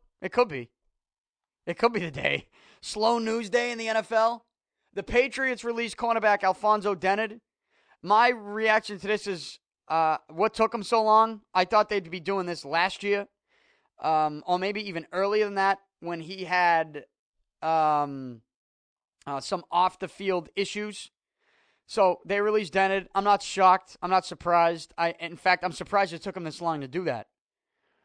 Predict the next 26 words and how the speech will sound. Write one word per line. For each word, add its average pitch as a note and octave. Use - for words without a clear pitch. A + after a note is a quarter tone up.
Uh, F#3+
you A#3+
can B3+
vote C4
for B3
Rob A#3+
Gronkowski G#3
to E3
be E3+
on D#3
the D#3
Madden D#3+
cover. G#2
Is F3+
that G#3
something G#3+
you G3
should F3+
want? F#3
Do D#3
you F#3+
believe G3
in G#3
the G3
Madden F#3+
curse? G#3+